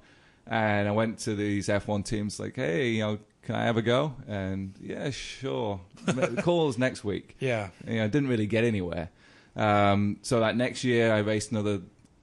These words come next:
Speaker 1: series, less well known. Um, didn't win it. I finished fourth in the championship and went back to those teams, said, "Hey, I got two million dollars. How about,"
Speaker 2: Oh,
Speaker 1: and
Speaker 2: yeah.
Speaker 1: the door couldn't open fast enough. I was
Speaker 2: Right.
Speaker 1: in. <laughs> So, so, well, how do we find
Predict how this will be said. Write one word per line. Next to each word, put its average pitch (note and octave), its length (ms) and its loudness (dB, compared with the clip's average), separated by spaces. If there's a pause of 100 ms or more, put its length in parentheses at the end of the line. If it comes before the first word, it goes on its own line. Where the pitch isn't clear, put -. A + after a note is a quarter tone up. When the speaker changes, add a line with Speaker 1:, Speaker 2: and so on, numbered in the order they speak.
(140)
Speaker 1:
series, G2+ 800 0 (300)
less A2+ 380 0
well G#2+ 200 0
known. G2 520 2 (300)
Um, F2+ 540 -4 (140)
didn't A#2+ 240 2
win G#2 160 2
it. G#2+ 160 -2
I G2+ 60 -8
finished G2+ 300 -8
fourth G#2 300 -2
in G#2 60 0
the F#2+ 40 -4
championship G2 800 -2
and F#2 120 -6 (300)
went A2+ 160 -2
back A#2 160 2
to - 100 -8
those G2+ 140 -2
teams, G2 280 -4
said, G#2 180 -4
"Hey, C#3+ 320 0
I A#2+ 100 0
got - 220 -6
two C#3 120 -4
million B2 260 -2
dollars. B2 400 -2
How A#2+ 160 -4
about," A2+ 520 0 (220)
Speaker 2:
Oh, A#2 80 -2
Speaker 1:
and A2 240 0
Speaker 2:
yeah. G2+ 180 -4
Speaker 1:
the A2+ 60 -4
door A#2+ 380 2
couldn't A2 200 -2
open G#2+ 240 0
fast G2 340 -6
enough. F2 220 -10
I G#2 100 -2
was G#2+ 220 0
Speaker 2:
Right. G#2 120 -2 (160)
Speaker 1:
in. B2 140 -6
<laughs> - 60 -20 (340)
So, A2 580 4
so, G#2+ 160 -6
well, G2 340 0
how A#2 140 0
do D#3 80 0
we B2+ 140 0
find A2 440 -4